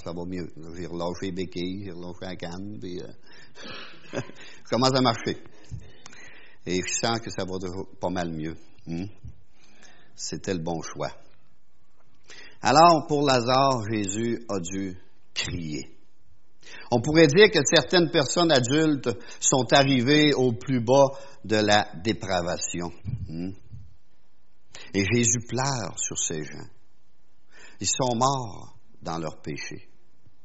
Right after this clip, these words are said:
remplis de toutes sortes de vices, corrompus dans leur entendement,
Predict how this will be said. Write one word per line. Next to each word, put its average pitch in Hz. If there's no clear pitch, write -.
remplis 135
de 123
toutes 117
sortes 127
de 113
vices, 117
corrompus 147
dans 131
leur 123
entendement, 120